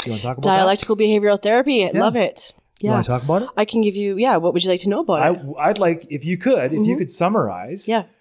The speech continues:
Speaker 1: for anyone listening out there, summarize, 'cause whenever I think about these programs that are really effective, like
Speaker 2: Yeah.
Speaker 1: D B T, C B T, there's always positives to them.
Speaker 2: Yeah.
Speaker 1: I think if you, if a person could explain it.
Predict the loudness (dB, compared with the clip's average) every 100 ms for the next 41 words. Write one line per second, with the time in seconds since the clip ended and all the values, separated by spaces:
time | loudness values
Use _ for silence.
0 | _ -6 -2 0 0 0 0 -2 -2 -2
1 | -4 -4 -6 -4 -2 2 2 2 0 -8
2 | _ _ _ _ _ _ -4 0 2 2
3 | 2 2 2 0 0 0 -2 -6 0 0
4 | 0 -2 -4 -6 -6 -4 0 0 0 -2
5 | -2 -6 -6 -4 -4 -4 -4 -2 -4 -6
6 | -8 -8 -6 -6 -6 -6 -8 _ _ -12
7 | -4 0 2 2 -2 -8 _ _ _ _
8 | -4 0 0 -2 -4 -4 -4 -2 -2 -6
9 | -4 -2 0 0 -2 -4 -2 -2 -4 _
10 | _ _ -6 -2 0 0 0 0 0 0
11 | -2 -2 -2 -2 -6 -6 -4 -4 -8